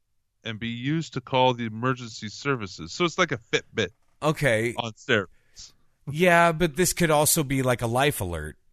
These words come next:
Speaker 2: type of thing.
Speaker 1: Life alert. Yeah, I was, that's what I was thinking too.
Speaker 2: Yeah,
Speaker 1: But
Speaker 2: yeah.
Speaker 1: now they have your, you know, your vitals data.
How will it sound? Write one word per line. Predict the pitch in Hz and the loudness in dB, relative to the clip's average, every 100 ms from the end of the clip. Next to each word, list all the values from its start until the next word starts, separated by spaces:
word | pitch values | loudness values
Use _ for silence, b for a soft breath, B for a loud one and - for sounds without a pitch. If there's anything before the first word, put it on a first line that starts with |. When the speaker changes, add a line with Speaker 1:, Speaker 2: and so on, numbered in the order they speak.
| - | -6
Speaker 2:
type | 104 90 | -6 -4
of | 85 | -8
thing. | - 87 73 69 65 - | -8 -8 -10 -14 -16 -6
Speaker 1:
Life | 143 135 - | 0 0 -2
alert. | 104 101 95 | -10 -8 -6
Yeah, | 110 110 | 0 0
I | 107 110 | 2 0
was, | 92 - | -2 -4
that's | 107 - - | -4 -4 -6
what | 87 | -6
I | |
was | 85 | -6
thinking | - 82 78 | -8 -16 -18
too. | - 98 160 | -12 -8 -2
Speaker 2:
Yeah, | 196 175 101 | 2 2 2
Speaker 1:
But | 127 | 0
Speaker 2:
yeah. | 190 117 87 | 0 0 0
Speaker 1:
now | 135 147 185 196 135 113 113 120 123 _ _ | 4 6 6 6 4 0 -10 -14 -16 _ _
they | 127 123 | -2 -2
have | 120 127 127 120 | 0 -2 -2 -4
your, | 120 120 110 110 _ _ _ _ | -6 -6 -8 _ _ _ _ _
you | 123 | -8
know, | 120 113 | -4 -2
your | 110 110 | -2 -4
vitals | 107 120 139 127 92 87 - | 0 2 2 2 -4 -8 -10
data. | 92 85 85 | -8 -8 -10